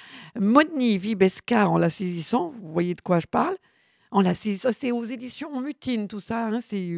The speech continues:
mais on le trouve partout, hein, les onze mille verges. « Monnie vit Bescu en la saisissant, avait passé les mains sous son gros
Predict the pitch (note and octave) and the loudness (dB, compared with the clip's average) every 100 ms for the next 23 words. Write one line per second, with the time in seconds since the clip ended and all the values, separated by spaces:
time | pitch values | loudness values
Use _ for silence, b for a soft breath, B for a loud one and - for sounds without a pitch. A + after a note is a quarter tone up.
0 | D#3+ D#3+ G3+ A#3 A3+ - A3 - B3+ - | -8 -4 -2 -2 -4 -8 -8 -4 -6 -4
1 | A3 G#3+ E3+ E3+ E3 D#3+ D3+ D#3+ D3+ D#3 | -2 0 2 2 0 -2 -2 -4 -2 -2
2 | - b b b b b b G#3 C#4+ D#4+ | -4 b b b b b b 6 6 8
3 | D4+ A#3 G3+ E4 A#3+ A#3+ - - - A3+ | 6 4 4 6 6 6 0 -6 2 6
4 | E3+ D#3+ D#3 - D4 A3+ F3+ - B3+ A#3 | 6 4 0 0 0 0 -4 2 4 6
5 | F#3 F3+ - F4+ - D4 B3 A#3+ G#3+ B3 | 4 4 2 -2 -2 0 0 0 0 0
6 | A3+ - F#3+ - F3+ E3 F#3 | 0 -2 -6 -2 -2 2 4